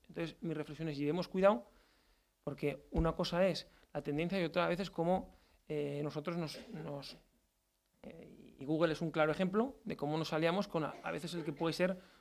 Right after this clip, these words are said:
nuestro competidor natural, ¿vale? Entonces, no descuidemos lo que son nuestros canales porque hay terceros en otros sectores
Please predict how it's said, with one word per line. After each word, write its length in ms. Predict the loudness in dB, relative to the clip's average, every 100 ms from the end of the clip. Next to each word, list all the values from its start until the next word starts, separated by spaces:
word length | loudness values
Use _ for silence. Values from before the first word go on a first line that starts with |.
| _
nuestro 320 | -6 -2 0
competidor 500 | 2 2 2 4 4
natural, 460 | 4 2 0 -2 -6 _ _ _ _
¿vale? 200 | -10 -10 -10 _
Entonces, 260 | _ -6 0
no 80 | 2
descuidemos 500 | 0 2 2 4 4
lo 80 | 2
que 80 |
son 160 | 2 2
nuestros 240 | 0 -2
canales 340 | -2 0 2 0
porque 280 | -2 -2 0
hay 100 | 0
terceros 520 | 0 2 0 0 -6 _ _ -6
en 140 | -2
otros 160 | -2 -2
sectores 460 | 0 2 2 0